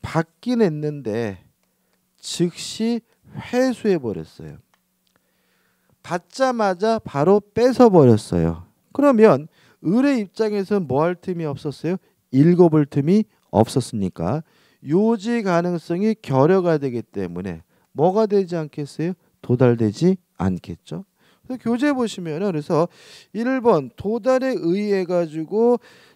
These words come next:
네 번째 줄 보시면 다만 우편물을 가정부가 수령한 직후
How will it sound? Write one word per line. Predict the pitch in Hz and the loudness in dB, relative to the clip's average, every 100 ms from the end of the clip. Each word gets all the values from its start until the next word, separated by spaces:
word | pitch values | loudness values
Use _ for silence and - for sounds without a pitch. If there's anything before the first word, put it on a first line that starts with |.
| _ | _
네 | 87 76 127 180 | -16 0 4 6
번째 | 226 220 - 202 | 4 2 -4 -10
줄 | - 175 | -4 -4
보시면 | 143 135 - 127 160 95 _ _ | -2 -4 -4 -4 -4 -4 _ _
다만 | - 147 170 131 170 180 _ _ _ _ _ | -2 2 4 4 0 -8 _ _ _ _ _
우편물을 | 147 185 _ 202 190 180 156 156 185 226 226 - | 2 2 _ 0 0 0 -2 2 4 4 0 -6
가정부가 | - 170 175 220 196 175 190 202 | -4 -4 0 0 0 0 2 0
수령한 | 185 - 233 220 208 196 | -2 -6 2 2 2 -4
직후 | 151 147 _ 117 127 | -6 -10 _ 0 0